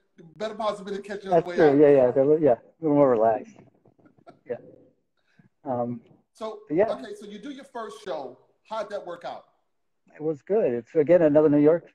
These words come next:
Speaker 2: scenario where it's like, you just kind of put stuff on a shelf and, and people can see,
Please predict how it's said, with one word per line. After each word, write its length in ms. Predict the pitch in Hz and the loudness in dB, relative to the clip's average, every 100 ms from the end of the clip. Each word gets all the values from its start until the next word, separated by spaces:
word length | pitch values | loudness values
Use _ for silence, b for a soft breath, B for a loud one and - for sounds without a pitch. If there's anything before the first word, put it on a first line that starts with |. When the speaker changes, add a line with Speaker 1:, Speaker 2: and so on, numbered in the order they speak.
| _ - | _ -6
Speaker 2:
scenario 420 | 139 127 117 110 | 0 2 2 2
where 140 | 117 | -2
it's 100 | 107 | -2
like, 220 | 127 113 110 _ _ _ _ _ - | -2 -2 -4 _ _ _ _ _ -4
you 80 | 147 | -4
just 100 | - | 0
kind 120 | 143 | 0
of 60 | |
put 140 | 151 147 | 2 0
stuff 180 | 147 143 | 0 0
on 120 | 131 | 0
a 60 | |
shelf 300 | - 151 147 | 2 4 2
and, 160 | 135 110 - - | -2 -10 -10 -8
and 120 | 120 | -6
people 300 | 160 156 151 | -6 -4 -4
can 120 | 139 | -6
see, 360 | 127 160 151 | -8 -4 -2